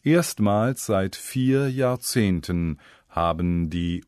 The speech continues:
U S A Frankreich als wichtigsten Handelspartner Deutschlands abgelöst.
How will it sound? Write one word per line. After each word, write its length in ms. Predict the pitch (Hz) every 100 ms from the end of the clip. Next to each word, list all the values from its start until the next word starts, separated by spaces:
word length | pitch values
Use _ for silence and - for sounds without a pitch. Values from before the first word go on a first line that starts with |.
| -
U 200 | 131 120
S 280 | 120 - -
A 460 | 110 104 80 71 - - _
Frankreich 1040 | - - 87 135 131 87 85 95 131 - - _
als 540 | - 92 95 87 - 85
wichtigsten 960 | 117 135 - 131 - - - 104 95
Handelspartner 1300 | 85 110 139 127 113 - - - 98 101 - 107 104
Deutschlands 1080 | 92 85 85 87 - 107 104 113 113 - - -
abgelöst. 1040 | 113 - - - 92 80 73 - - -